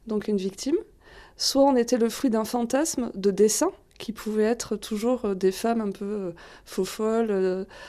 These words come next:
euh, déshabillées sur des balais, euh, qui créent des fantasmes intéressants, mais enfin, en tout cas qui n'étaient pas les miens.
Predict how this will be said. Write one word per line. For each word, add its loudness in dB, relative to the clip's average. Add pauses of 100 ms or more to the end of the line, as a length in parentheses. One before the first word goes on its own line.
(460)
euh, -4
déshabillées 2
sur -4
des 0
balais, 4
euh, -2
qui -10
créent 4
des 2
fantasmes 0
intéressants, -4
mais 0
enfin, -8
en -8
tout -12
cas -2
qui -4
n'étaient -2
pas -2
les 2
miens. 0